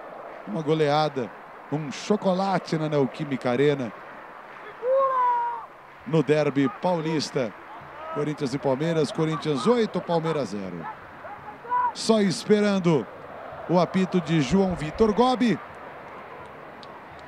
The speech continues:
para sim confirmar. E é isso que acontece. Apita o árbitro. O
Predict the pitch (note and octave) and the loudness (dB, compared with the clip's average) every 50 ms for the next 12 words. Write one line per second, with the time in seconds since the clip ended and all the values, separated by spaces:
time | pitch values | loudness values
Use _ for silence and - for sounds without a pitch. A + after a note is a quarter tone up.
0 | - - - D3+ E3 E3+ D#3 A#2+ - - F#3 F#3 F3+ E3+ C3+ - - - - - | -12 -6 -2 0 0 0 0 -2 -2 -2 -2 -2 -2 -4 -6 -10 -12 -14 -16 -16
1 | - - - - D#3 D#3 D3 A#2+ - F#3 F#3 G3 G#3+ A3+ A#3 A3+ G#3 G3 - - | -16 -12 -6 -2 0 2 2 2 2 2 2 2 2 2 2 2 0 -2 -6 -8
2 | - - - - - - - - - - - - - - - - - - - - | -10 -10 -10 -10 -10 -10 -10 -10 -10 -10 -10 -10 -10 -10 -10 -10 -10 -12 -12 -12
3 | - - - - - - - - - - - - - - - - - - - - | -12 -12 -12 -12 -12 -12 -10 -10 -10 -10 -10 -10 -10 -10 -10 -10 -10 -10 -10 -10
4 | - - - - - - - - - - - - B3+ A#3+ G#3+ F#3+ F3+ - - - | -10 -10 -10 -10 -10 -8 -8 -8 -8 -6 0 2 4 4 4 4 2 0 0 0
5 | - E3 D3+ C#3+ - - - D#4 A#3+ - - G3+ F#3+ D#3+ - D#3 C#3+ C3+ A2+ - | 0 0 0 0 -2 -2 -2 0 0 0 0 0 0 2 2 2 2 2 0 0
6 | - - A#2+ A2 G2+ F#2+ - - - - - - - - - - - - - - | -2 0 0 0 0 -2 -2 -2 -2 -2 -2 -2 -2 -2 -2 -4 -4 -4 -4 -4
7 | - - - - - - - - G#3 C#4 D4+ D4 C#4+ C#4 C#4 C4+ C4+ B3+ B3 A#3 | -4 -4 -4 -4 -4 -4 0 2 2 2 4 2 2 0 0 0 0 0 0 0
8 | G#3 E3+ - - - D#4+ F#4 F#4+ F#4 F#4 F4+ E4+ E4 D#4+ D#4 D4 C#4+ B3 G#3+ - | 0 0 -2 0 2 4 4 4 4 2 0 0 -2 -2 -2 -2 -2 0 0 0
9 | C4+ C4 B3 B3 A#3+ A3+ G#3+ F#3+ F#3 G3+ F#3+ - G3+ G3 G3+ G3 F#3 F3+ F3 E3+ | 0 0 0 0 0 -2 -2 0 0 0 0 2 2 2 2 4 4 4 4 6
10 | E3+ D#3+ D3+ D3 C#3 C3 C3 B2 A#2+ A2+ G#2 F#2 - - - - - - - - | 6 6 4 4 4 2 2 2 2 2 0 -2 -4 -6 -6 -6 -6 -6 -6 -6
11 | - - - B3 D4+ D#4 D4+ D4 C#4 C4 | -2 4 6 6 6 6 6 6 4 4